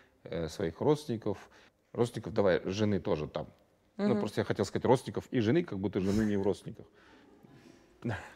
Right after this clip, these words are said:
Speaker 1: Э, детях и друзьях, э, история о них, э, как раз-таки ра-, рассказываю вообще своё, своё мировоззрение, свою вообще позицию
Speaker 2: М.
Speaker 1: в этом,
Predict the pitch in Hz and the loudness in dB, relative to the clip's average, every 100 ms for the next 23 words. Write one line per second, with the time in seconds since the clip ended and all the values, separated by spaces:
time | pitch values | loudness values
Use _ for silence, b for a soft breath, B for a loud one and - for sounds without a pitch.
0 | B - - 87 87 101 120 156 139 - | B -4 2 4 4 2 4 6 4 2
1 | 110 - 127 113 107 101 147 190 - - | -2 0 2 4 4 6 6 6 2 -16
2 | - _ _ - 95 90 87 85 85 85 | -20 _ _ -10 -6 -4 -4 -4 -4 -6
3 | 82 82 - - - - _ _ - - | -10 -14 -16 -20 -20 -20 _ _ -16 -4
4 | 117 92 90 87 - 95 85 - B B | 0 2 2 0 -4 -6 -6 -8 B B
5 | B - 90 85 98 98 139 - - 117 | B -4 -2 0 -2 0 0 0 -2 2
6 | 107 98 98 101 143 131 120 98 95 - | 4 4 4 2 6 6 6 4 2 0
7 | 131 - 110 120 117 - - - 107 113 | -2 2 4 4 2 -12 -12 2 4 4
8 | 117 110 101 95 104 139 117 - 104 98 | 4 2 2 2 2 0 0 -2 -2 0
9 | 104 95 - - 233 226 226 196 90 - | 2 0 -4 -2 -4 -4 -6 -4 -4 -4
10 | - | -8